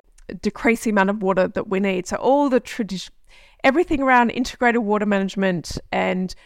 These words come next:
reducing water loads and reusing water, that absolutely fits into the circular mindset. So whether, whether water professionals are calling it circular or not,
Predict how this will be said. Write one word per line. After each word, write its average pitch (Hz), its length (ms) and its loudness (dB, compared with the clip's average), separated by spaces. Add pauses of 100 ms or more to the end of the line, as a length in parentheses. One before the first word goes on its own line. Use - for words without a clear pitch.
(140)
reducing 214 480 0
water 202 180 2
loads 185 480 0
and 175 80 -4
reusing 196 440 0
water, 170 380 -2
that - 260 -4
absolutely - 480 -2
fits - 340 -8
into 180 180 -6
the 185 120 -10
circular 185 640 -4
mindset. 226 560 0
So 247 100 -2
whether, 208 380 2 (440)
whether 233 220 4
water 220 220 4
professionals 220 500 -4
are 214 40 -4
calling 320 420 -2
it 330 140 0
circular 320 480 0
or 254 160 4
not, 269 480 0